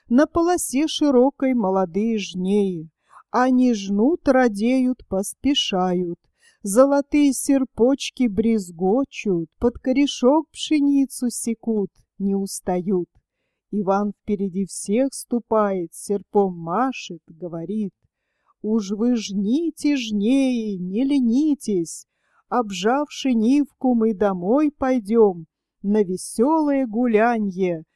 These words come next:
на доброе пированье». Долго жнеи нивку дожинали, дома не бывали,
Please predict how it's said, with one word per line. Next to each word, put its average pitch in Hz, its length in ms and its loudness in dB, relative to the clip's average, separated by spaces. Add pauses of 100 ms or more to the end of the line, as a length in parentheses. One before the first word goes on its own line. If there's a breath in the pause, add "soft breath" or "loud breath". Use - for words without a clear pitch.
(240)
на 220 300 2
доброе 214 680 2
пированье». 185 1120 -2 (800)
Долго 226 600 2
жнеи 226 520 0
нивку 220 540 0
дожинали, 202 920 0 (340 soft breath)
дома 262 480 4
не 254 140 4
бывали, 208 720 0